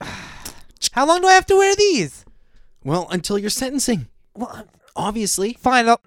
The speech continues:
Speaker 1: you know what? I'm not gonna fight it. Fine. I'll just take the two minutes in the box.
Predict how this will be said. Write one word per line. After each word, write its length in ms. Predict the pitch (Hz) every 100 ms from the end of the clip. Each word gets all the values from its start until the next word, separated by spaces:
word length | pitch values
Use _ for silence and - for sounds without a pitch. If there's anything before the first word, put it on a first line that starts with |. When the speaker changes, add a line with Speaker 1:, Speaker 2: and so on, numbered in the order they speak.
| -
Speaker 1:
you 140 | 202 220
know 80 |
what? 220 | 226 220 208
I'm 100 | 214
not 140 | 226
gonna 120 | 233
fight 240 | - 180 165
it. 100 | 147
Fine. 180 | 180 165
I'll 100 | 160
just 140 | -
take 160 | 220 220
the 80 |
two 160 | - 247
minutes 260 | 208 190 196
in 60 |
the 60 | 180
box. 440 | 165 120 - -